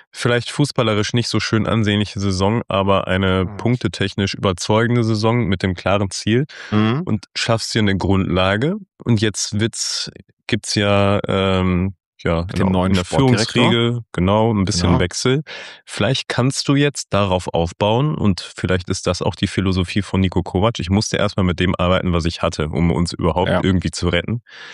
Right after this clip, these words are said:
Speaker 1: Ähm, dann gab's nicht viel mehr und damit hat man jetzt das Beste irgendwie rausgeholt und darauf baust du jetzt nächste Saison auf. Vielleicht erleben wir nächste Saison auch einen B V B, der dann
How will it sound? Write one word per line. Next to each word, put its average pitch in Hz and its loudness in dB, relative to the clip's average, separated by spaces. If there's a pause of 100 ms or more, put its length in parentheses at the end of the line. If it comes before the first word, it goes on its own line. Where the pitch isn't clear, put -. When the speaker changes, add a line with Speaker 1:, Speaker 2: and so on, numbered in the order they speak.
(320)
Speaker 1:
Ähm, 87 0 (640)
dann 90 0
gab's 98 0
nicht - -2
viel 98 0
mehr 92 2
und 85 0
damit 92 0
hat 98 0
man 95 2
jetzt 90 0
das 87 0
Beste - -2
irgendwie 87 -2
rausgeholt 90 0
und 80 0
darauf 98 0
baust 95 -2
du 98 0
jetzt 87 -4
nächste 90 -2
Saison 87 -2
auf. 95 -2
Vielleicht 87 -4
erleben 117 0
wir 123 2
nächste 123 -2
Saison 117 0
auch - -4
einen 117 -2 (460)
B 117 2
V 110 0
B, 117 2
der 104 2
dann 98 0